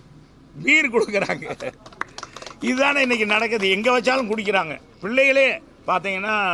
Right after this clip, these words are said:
ரயில்வே தண்டவாளத்தை தவிர்த்து குடிக்குது. ஆணும் பெண்ணும்,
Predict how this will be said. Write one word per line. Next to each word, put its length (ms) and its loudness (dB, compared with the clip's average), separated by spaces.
ரயில்வே 280 0
தண்டவாளத்தை 500 0
தவிர்த்து 320 -6
குடிக்குது. 400 -6
ஆணும் 420 2
பெண்ணும், 340 -2